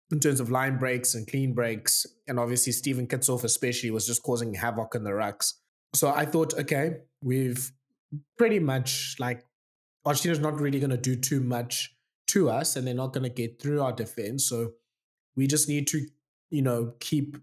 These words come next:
more than two or three phases together and we should be good." And then, yeah, like you said, the second half was a big downturn from that. And I think it comes back to something that we discussed on Thursday, Sean, that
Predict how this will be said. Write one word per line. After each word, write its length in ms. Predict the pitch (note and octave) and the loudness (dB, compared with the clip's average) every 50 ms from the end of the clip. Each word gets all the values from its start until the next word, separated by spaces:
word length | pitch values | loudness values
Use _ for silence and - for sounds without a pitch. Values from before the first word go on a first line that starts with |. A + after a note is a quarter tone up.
| _ | _
more 280 | - C3 C3 C3 C3+ C3+ | -2 -2 0 0 0 0
than 180 | C#3+ C#3+ C#3 | 0 0 0
two 140 | C3+ - C#3+ | -2 0 -2
or 60 | C#3 | -2
three 180 | C#3 C3+ C3 B2+ | -2 -2 -4 -6
phases 320 | A2+ - A#2 A2 A2 A2 | -4 -4 -4 -2 -2 -4
together 400 | - - - G#2 - D3 D#3 G3 | -6 -6 -6 -2 -2 0 0 0
and 100 | G3 D#3+ | -2 -2
we 80 | A#2+ A2+ | -2 -2
should 180 | - - A#2+ G#2+ | -2 -4 -6 -6
be 120 | - A2 | -6 -8
good." 300 | G#2 - A2+ G#2 - - _ _ _ _ _ _ _ _ _ - | -4 -4 -6 -6 -6 -8 _ _ _ _ _ _ _ _ _ -4
And 80 | B2+ C3 | -2 0
then, 160 | B2+ B2 C3 | 0 0 0
yeah, 160 | C3 B2 A2+ | 0 0 0
like 240 | A2 A#2+ C3 B2+ - | -2 -2 -4 -2 -2
you 60 | C3 | -2
said, 160 | - - A2 | 0 0 0
the 60 | A#2 | -2
second 280 | A2 - D#3 D3+ C#3+ C3 | 0 0 0 0 0 0
half 180 | B2+ B2 - B2 | -2 -2 -2 -2
was 140 | A#2+ A2 | -2 -2
a 100 | A#2 A#2 | -2 -2
big 320 | A2 - _ B2+ B2 B2 - | -4 -4 _ -4 -4 -2 -4
downturn 480 | A#2+ G#2+ G#2+ A2+ G#2+ - A#2 A2 G#2+ | -4 -4 -4 -4 -4 -4 -6 -6 -6
from 200 | - - G2+ G2+ | -8 -10 -10 -8
that. 260 | G2 G2 F#2 G2+ _ - | -6 -6 -8 -6 _ -8
And 200 | - G2+ F#2+ F#2+ - _ _ _ _ _ _ _ _ _ _ _ _ _ _ _ _ _ _ _ _ _ _ _ _ | -8 -8 -10 -12 -14 _ _ _ _ _ _ _ _ _ _ _ _ _ _ _ _ _ _ _ _ _ _ _ _
I 60 | C#3 | 0
think 180 | C3+ C#3+ C#3+ C#3 | 2 2 2 2
it 40 | D3+ | 2
comes 140 | D3 C#3 A#2+ | 0 2 0
back 180 | C3+ C3 C3 | -2 -2 0
to 80 | - - | 0 0
something 240 | - C#3 C3+ C3 B2+ | 0 0 0 0 0
that 80 | A#2+ | 0
we 120 | A2 A#2+ B2+ | -2 -2 -2
discussed 440 | B2 C3 - - C3 A#2 - - | 0 0 0 0 0 -2 -2 -2
on 100 | A#2 A2 | -4 -4
Thursday, 340 | G#2+ - B2 B2+ A#2+ B2+ A#2+ | -2 -2 -2 0 0 0 -2
Sean, 340 | A2+ - - A#2 G#2 G2+ G2+ | -2 0 -2 -2 -2 -2 -4
that 260 | G2 G#2 G2+ G2 - | -6 -6 -6 -6 -8